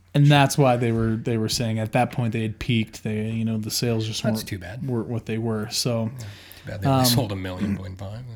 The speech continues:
Speaker 1: <laughs> Yeah, I mean, hey, I wouldn't. It's all good. Um, anyways, so, uh, moving on, the early two thousands, uh, despair that Green Day had found themselves, uh, they, they were dealing with,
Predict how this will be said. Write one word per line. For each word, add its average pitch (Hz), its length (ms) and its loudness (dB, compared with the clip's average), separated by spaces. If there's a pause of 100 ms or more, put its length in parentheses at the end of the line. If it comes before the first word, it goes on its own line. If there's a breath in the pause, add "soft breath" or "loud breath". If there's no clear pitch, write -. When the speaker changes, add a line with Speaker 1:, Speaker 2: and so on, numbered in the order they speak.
(100)
Speaker 1:
<laughs> - 340 0
Yeah, 247 180 10 (180)
I 208 180 8
mean, 165 220 10
hey, 175 260 10
I 123 100 4
wouldn't. 117 320 2
It's 151 160 0
all 90 160 0
good. 123 300 -2 (580 loud breath)
Um, 135 560 6
anyways, 147 500 8
so, 156 720 6 (120)
uh, - 20 2
moving 202 300 8
on, 151 200 8
the 147 80 6
early 196 240 8
two 190 280 4
thousands, 156 640 8
uh, 135 360 4
despair 160 680 6
that 139 260 4
Green 139 240 6
Day 131 160 6
had 123 120 4
found 131 280 4
themselves, 117 580 0
uh, 117 720 0
they, 113 340 -8 (160)
they 151 120 0
were 139 140 4
dealing 139 400 6
with, 117 300 2